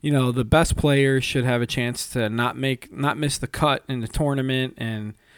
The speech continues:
it gets cut down, I think, perfectly. Um, and I don't think that the handicap system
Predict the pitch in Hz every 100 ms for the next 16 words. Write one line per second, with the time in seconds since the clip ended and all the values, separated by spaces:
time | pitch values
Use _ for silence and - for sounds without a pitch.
0 | _ - 120 143 143 - 151 127 147 151
1 | 147 117 110 107 - 135 120 117 139 143
2 | 135 131 - 120 117 110 107 107 127 127
3 | 117 127 147 - 139 131 131 117 - 123
4 | 120 117 113 - 151 147 131 - 127 123
5 | - 127 - 120 117